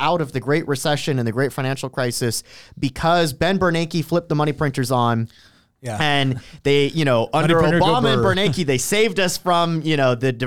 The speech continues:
Speaker 1: the recession turning into a depression. And we just need to be able to do the same thing to fund these critical programs that will make people's lives better. It will literally pay for itself. I mean, people have written whole books on this, and, and increasingly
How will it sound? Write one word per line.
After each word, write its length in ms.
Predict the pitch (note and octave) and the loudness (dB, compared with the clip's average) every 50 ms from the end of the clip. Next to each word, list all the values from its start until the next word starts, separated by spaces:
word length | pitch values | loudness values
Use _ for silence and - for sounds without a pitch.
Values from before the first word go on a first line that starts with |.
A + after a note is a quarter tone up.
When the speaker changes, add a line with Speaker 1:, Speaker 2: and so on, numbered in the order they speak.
| A#2+ - | -8 -6
Speaker 1:
the 140 | C3+ C3+ C3 | -4 -2 0
recession 460 | C3 C3 - - F3 E3 - F3 D#3+ | 0 0 0 0 -2 0 -2 -4 -4
turning 260 | - E3 D#3 D3+ D3 | -2 -2 -2 0 0
into 240 | D3+ D3+ - - D3+ | -2 -2 -2 -2 -2
a 60 | C#3 | -2
depression. 500 | C3+ B2+ - D3 C3+ B2+ - - A2 G2 | -2 -2 -2 0 0 0 0 -2 -4 -4
And 160 | G2+ G2+ G#2+ | -4 -4 -2
we 80 | C3+ D#3 | -2 -2
just 220 | D#3+ E3 D#3 D#3+ | -2 -2 -4 -4
need 160 | D#3+ D3+ D3 | -4 -4 -4
to 80 | C#3 C3 | -6 -4
be 120 | A#2+ C3+ | -2 -2
able 160 | C#3 C3+ C3 B2 | 0 0 0 -2
to 80 | A2+ | -4
do 160 | G#2 B2+ D3 | -2 -2 -2
the 120 | D3+ D3 C3 | -2 -2 -2
same 180 | - C#3+ C3 | -2 -2 -4
thing 220 | B2+ - C#3+ C3 B2 | -2 -2 -2 -2 -2
to 80 | A2+ | -4
fund 320 | G2+ - - D#3+ E3 D#3+ C#3+ | -4 -2 -2 -2 0 0 0
these 260 | C3+ B2+ A#2+ A2 - | -2 -2 -2 -2 -6
critical 460 | - - F3+ F#3 F3 D3+ - E3+ C#3+ | -6 -4 -4 -4 -4 -2 -4 -4 -4
programs 540 | - D#3+ D3+ D3 C3+ C#3 C3+ B2+ B2 A#2 G#2+ | -2 0 0 0 0 0 0 -2 -2 -2 -4
that 120 | B2 - | -6 -6
will 220 | - A#2 G#2+ G2+ - - - - - - | -4 -2 -4 -4 -6 -8 -20 -20 -14 -6
make 220 | - D#3 E3+ E3 | -4 -2 -2 -2
people's 280 | - E3 D#3 D#3+ D3 A#2+ | -2 -4 -4 -2 -2 -2
lives 240 | C3+ C#3 C#3+ C3+ - | 0 0 0 0 -2
better. 220 | C3 A#2+ G2+ - - | -2 -4 -4 -2 0
It 160 | F3+ F#3+ F3 | 0 0 0
will 200 | D#3+ D3 C3 C3 | 0 0 2 2
literally 420 | E3+ G#3+ B3 A3 A3 G3 F3 D#3 | 2 2 2 2 2 2 2 0
pay 300 | - - D#3 F#3 G#3+ A3 | -2 -2 0 0 0 0
for 240 | G#3 - F#3+ F#3+ F3 | 0 -2 -2 -2 -2
itself. 500 | A#2+ - - F3 D#3+ A#2+ G2 E2 - - _ - - - - - | -2 -2 -2 -2 -2 -2 -2 -4 -8 -16 _ -20 -20 -20 -16 -8
I 100 | - D#3+ | -4 -2
mean, 140 | E3+ F3 D#3+ | -2 -2 -2
people 280 | E3 G3 G#3+ - G3+ F#3+ | -2 -4 -2 0 0 0
have 100 | D#3+ D3 | 0 0
written 180 | E3+ C#3 C3+ | -2 -2 -2
whole 160 | B2+ A#2+ B2 A2 | -2 -2 -2 -2
books 340 | G#2+ - F3+ F#3 - - | 0 -2 -2 -2 -2 -2
on 140 | - E3 D#3+ | -2 0 0
this, 240 | D#3 D#3 D#3 - - - | 0 0 -2 -4 -4 -4
and, 260 | D#3+ D#3+ D#3+ D3+ C#3+ - _ - - | -2 -2 -2 -2 -4 -8 _ -6 -4
and 260 | E3+ F3+ D#3+ - - - | -4 -4 -4 -8 -10 -8
increasingly 880 | - E3+ F3 - - A3+ C4 D4+ - - A#3+ G#3+ G3+ F3+ E3 D#3 E3 | -6 -6 -6 -4 -4 -2 -2 -2 -2 -2 -2 0 0 0 0 -2 -4